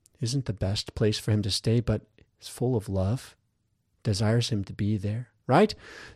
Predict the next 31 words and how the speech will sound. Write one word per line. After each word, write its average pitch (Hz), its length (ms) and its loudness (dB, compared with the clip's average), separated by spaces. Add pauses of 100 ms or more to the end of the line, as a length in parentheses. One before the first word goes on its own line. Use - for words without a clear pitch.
That 143 100 4
he 147 80 4
wants 202 320 2
to - 80 0
come 190 240 2
to 139 160 4
our 131 120 6
hearts 165 380 4
and 131 60 4
discover 117 640 4 (520)
a 113 60 0
home, 104 440 0 (960)
someplace - 720 0 (680)
humble 101 520 -2 (600)
and 113 160 2
simple, 101 520 0 (520)
but 110 160 -2
deeply 104 580 -2 (260)
welcoming. 101 640 -2 (1000)
And 165 120 8
this 202 120 8
preparation 139 640 8
is 123 120 6
something 127 520 4
that, 104 400 -2
uh, 104 120 0 (280)
we 139 120 6
can 113 200 4
get 101 260 -2
distracted 104 520 -2
on, 95 220 -2